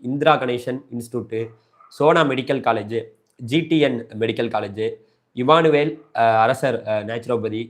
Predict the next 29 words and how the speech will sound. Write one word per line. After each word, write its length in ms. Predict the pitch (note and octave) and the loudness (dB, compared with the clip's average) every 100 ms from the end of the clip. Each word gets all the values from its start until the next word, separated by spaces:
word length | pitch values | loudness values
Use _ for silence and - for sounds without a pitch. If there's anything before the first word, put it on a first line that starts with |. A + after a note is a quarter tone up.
| _ _ _ - | _ _ _ -2
அதுக்கப்புறம் 400 | C3 C#3+ D#3 C3+ | 0 2 2 4
மாரியா 300 | C#3+ D#3 D3+ | 4 4 2
நேச்சுரோபதி 560 | C#3 C3 C#3 B2+ B2+ F3 - | -2 -4 -4 -4 -2 -4 -4
and 180 | B2 A#2+ A#2 A2+ G#2 _ _ _ _ _ _ | -6 -2 -2 -2 -12 _ _ _ _ _ _
யோகா 240 | B2+ C3 C#3 | -2 2 2
மெடிக்கல் 360 | B2 A#2+ - B2 | 2 -2 -4 -2
காலேஜ், 300 | A#2 A2 D3+ E3 - _ - | -2 -2 -4 -6 -10 _ -6
அப்புறம் 220 | B2 B2+ | 0 0
இமயம் 320 | C3+ F3 E3 C#3+ | 2 2 2 2
காலேஜ் 300 | A#2+ A2+ A2+ - | 0 0 -8 -10
நேச்சுரோபதி. 480 | B2 A#2+ A#2 G#2+ A2 - | -6 -4 -2 -4 -6 -6
மொத்தம் 320 | C3 B2 D#3+ D3+ | -2 2 4 2
பத்தொன்பது 400 | D#3 - C#3+ C#3 B2 | 2 0 0 0 2
காலேஜ்ல 360 | B2+ B2+ C#3 F3 | 2 2 0 2
ஆயிரத்தி 400 | B2 C3 B2+ A#2+ | 4 2 -2 -6
நூத்தி, 300 | C3 B2 C#3 B2 G#2+ _ _ _ _ _ _ _ - C#3 - _ _ _ _ _ _ _ _ _ - | -6 -6 -6 -6 -8 _ _ _ _ _ _ _ -8 -8 -10 _ _ _ _ _ _ _ _ _ 0
ஆயிரத்தி 420 | A#2+ C3+ D3+ C#3 F3 | 4 4 2 0 0
நூத்தி 220 | D3+ D#3 | 0 2
ஐம்பத்தஞ்சு 400 | B2 C#3 B2+ A#2+ | 2 2 0 -2
சீட் 220 | A#2 C#3+ | -4 -6
இருக்கு. 180 | A2 G#2 - | -6 -12 -4
இதுக்கு 200 | C#3 C3+ | -2 2
தான் 120 | D3 | 0
இப்ப 100 | D3 | 0
சாய்ஸ் 220 | B2 C#3 C3+ | 2 0 0
ஃபில்லிங் 240 | C3+ A#2+ | -4 -2
பண்ணிட்டு 260 | A#2 A#2 A2 | -2 -2 -2
இருக்காங்க. 260 | A2 A#2+ F3+ F#3 | -2 0 -2 -4
So, 140 | - | -2